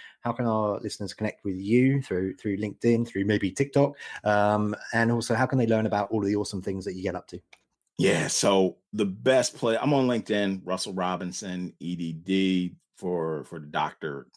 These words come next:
Speaker 2: the, you know, Doctor Russ thing. Amplified research dot com.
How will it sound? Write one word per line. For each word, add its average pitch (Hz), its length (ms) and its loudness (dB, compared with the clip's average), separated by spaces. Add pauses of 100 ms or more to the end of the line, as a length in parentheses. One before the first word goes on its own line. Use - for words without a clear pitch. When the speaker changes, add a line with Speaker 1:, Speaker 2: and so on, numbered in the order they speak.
Speaker 2:
the, 78 140 -14
you 76 200 -12
know, 67 120 -10
Doctor 71 380 -2
Russ 78 280 0
thing. 73 300 -4 (880)
Amplified 135 560 4
research 113 500 2
dot 90 240 0
com. 87 500 -8